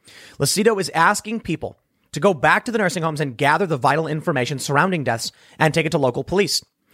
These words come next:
He will be meeting with Macomb County Police to instruct them on how to process and verify the information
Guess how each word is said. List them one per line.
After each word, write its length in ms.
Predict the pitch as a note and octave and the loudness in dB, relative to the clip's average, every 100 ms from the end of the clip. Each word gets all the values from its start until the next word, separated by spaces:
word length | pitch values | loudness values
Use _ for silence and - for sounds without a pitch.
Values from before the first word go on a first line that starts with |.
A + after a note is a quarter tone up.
| - | -4
He 80 | C#3+ | 0
will 80 | D3+ | 2
be 140 | F3+ | 2
meeting 260 | E3+ F#3+ G3+ | 2 2 2
with 100 | F3 | -2
Macomb 320 | F3 F3 F3+ | 0 0 2
County 260 | F3+ E3 | -2 -2
Police 340 | D#3+ D#3+ F3 F3 | -4 -2 -2 -2
to 80 | E3 | -4
instruct 400 | C#3+ - G3+ - | -2 2 2 2
them 100 | C#3+ | 0
on 80 | |
how 120 | C#3 C3 | 2 0
to 40 | |
process 440 | - D#3 D#3+ F#3 | 2 2 2 0
and 140 | E3+ C#3+ | -4 0
verify 400 | D3+ G3+ E3+ D3 | 2 2 2 0
the 120 | C3+ | -2
information 520 | B2 C3 D3+ F3 G#3+ | -6 -4 -2 -2 -6